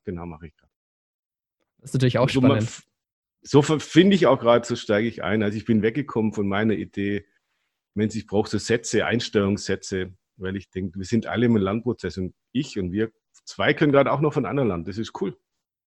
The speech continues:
Speaker 1: Und deswegen ist für mich die, die, die erste Phase, das anzusprechen, das moderiere ich an. Ich stelle auch die Frage und dann entwickle ich was zusammen mit dem. Drei, vier Minuten
Speaker 2: Mhm.
Speaker 1: meistens. Ja. Bei dir heißt es Grundhaltung, Grundlegendes. Weiß nicht, was du noch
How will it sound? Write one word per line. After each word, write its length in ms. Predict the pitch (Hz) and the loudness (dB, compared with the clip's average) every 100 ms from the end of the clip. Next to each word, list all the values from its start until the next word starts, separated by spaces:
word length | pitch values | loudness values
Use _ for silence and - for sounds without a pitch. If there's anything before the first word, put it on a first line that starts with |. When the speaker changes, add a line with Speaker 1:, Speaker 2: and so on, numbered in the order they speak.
| - | -2
Speaker 1:
Und 80 | |
deswegen 420 | 110 - 113 101 - _ _ _ _ _ _ _ | -2 0 0 0 -4 _ _ _ _ _ _ _
ist 140 | - - | -12 -2
für 80 | 120 | 4
mich 200 | 131 131 | 4 2
die, 180 | 110 101 | -4 -4
die, 140 | 98 | -6
die 100 | 95 | 0
erste 240 | 151 - 143 | 0 0 -4
Phase, 520 | 104 113 120 101 - _ _ _ _ _ _ _ _ _ | 0 0 0 -4 -6 _ _ _ _ _ _ _ _ _
das 160 | - 104 | -10 -2
anzusprechen, 520 | 151 165 190 156 156 | -2 0 -2 2 0
das 120 | 131 | 0
moderiere 360 | 113 113 107 101 | 0 0 0 -2
ich 140 | 98 | -2
an. 180 | 170 180 _ _ _ | -4 -6 _ _ _
Ich 60 | - | -4
stelle 180 | 113 | 0
auch 100 | 101 | 0
die 80 | - | -2
Frage 420 | 101 95 107 131 | -6 0 2 2
und 140 | 104 92 | -2 -4
dann 160 | 98 | -4
entwickle 340 | 95 78 85 107 | -4 -6 -10 -12
ich 100 | 82 | -12
was 140 | 78 | -16
zusammen 300 | - 76 73 | -16 -16 -14
mit 140 | 76 73 | -14 -16
dem. 220 | 73 85 _ _ _ _ _ | -20 -20 _ _ _ _ _
Drei, 200 | - 101 | -6 -6
vier 140 | - | -4
Minuten 280 | 82 110 87 | -4 -4 -4
Speaker 2:
Mhm. 40 | 65 | -6
Speaker 1:
meistens. 360 | 76 - - _ _ _ - | -8 -16 -20 _ _ _ -14
Ja. 220 | 90 95 _ _ _ _ _ _ _ - | -14 -14 _ _ _ _ _ _ _ -6
Bei 100 | 107 | 0
dir 180 | 110 135 | 6 6
heißt 160 | 143 | 6
es 120 | 139 - | 0 2
Grundhaltung, 560 | 135 170 165 170 135 | 2 4 2 4 2
Grundlegendes. 680 | 113 135 151 151 160 170 - | 2 0 0 -2 -2 -6 -8
Weiß 180 | 107 - | -8 -8
nicht, 120 | 143 | -6
was 180 | 117 - | -8 -4
du 100 | 127 | 0
noch 240 | 123 - | 2 0